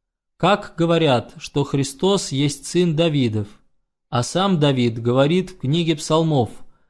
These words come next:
„Сказал Господь Господу моему: сиди, одесную меня, доколе положу врагов твоих в подножие ног твоих“».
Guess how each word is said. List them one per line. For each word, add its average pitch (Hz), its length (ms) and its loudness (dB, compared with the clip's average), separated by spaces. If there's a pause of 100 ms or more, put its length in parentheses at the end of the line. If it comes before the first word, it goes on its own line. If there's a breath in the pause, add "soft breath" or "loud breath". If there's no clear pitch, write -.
(240)
„Сказал 165 640 0
Господь 156 520 0
Господу 147 580 0
моему: 117 600 -2 (200 soft breath)
сиди, 143 640 -2
одесную 147 680 0
меня, 139 540 0 (380)
доколе 143 540 2
положу 135 480 2
врагов 120 680 2
твоих 170 460 2
в - 80 -20
подножие 123 720 0
ног 139 320 0
твоих“». 104 600 -6